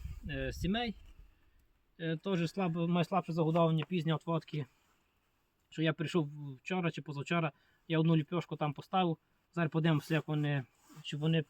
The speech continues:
підійшли під неї, чи вони все-таки не підійшли. А, я вважаю, що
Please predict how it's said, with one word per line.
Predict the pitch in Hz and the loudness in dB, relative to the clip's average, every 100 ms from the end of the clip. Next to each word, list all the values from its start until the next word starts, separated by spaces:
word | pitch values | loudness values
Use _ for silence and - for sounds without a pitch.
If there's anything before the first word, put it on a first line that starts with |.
| - | -6
підійшли | 151 151 170 | -6 -2 -2
під | - 156 | -2 0
неї, | 185 175 | 2 2
чи | - 143 | 0 -2
вони | 156 | -2
все-таки | 156 151 - 147 | 0 -4 -8 -10
не | 143 | -10
підійшли. | 135 139 - 180 - _ - _ _ _ - | -10 -14 -6 -6 -6 _ -20 _ _ _ -16
А, | 143 139 139 - _ _ _ _ _ _ - | -8 -4 -4 -6 _ _ _ _ _ _ -18
я | 151 175 | -4 2
вважаю, | 214 180 180 196 180 | 2 2 2 6 6
що | - 175 170 | 6 6 6